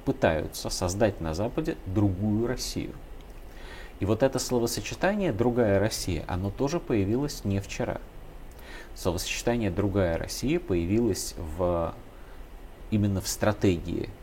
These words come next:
значит, наймитов Ходорковского много лет назад. Они пытались создавать, и даже действовала, собственно, организация под таким названием. Сегодня в качестве другой России они проводят конференции,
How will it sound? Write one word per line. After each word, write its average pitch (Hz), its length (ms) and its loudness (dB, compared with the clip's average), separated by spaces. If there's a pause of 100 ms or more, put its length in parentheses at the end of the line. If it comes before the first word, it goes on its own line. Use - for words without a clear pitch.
(120)
значит, 82 420 -8 (240)
наймитов 90 540 -2
Ходорковского 107 880 -4 (360)
много 98 520 4 (160)
лет 95 260 -2 (220)
назад. 101 380 0 (180)
Они 78 160 -8
пытались 117 460 -2
создавать, 95 600 0
и 92 60 -2
даже 87 240 4
действовала, 85 680 2
собственно, - 400 -6
организация - 640 -4 (480)
под 95 180 0
таким 92 380 -2
названием. 107 480 -2 (500)
Сегодня 147 500 4
в - 80 -6
качестве 131 460 0
другой 120 420 6
России 98 520 2
они 98 180 -2
проводят 90 460 0
конференции, 101 800 -2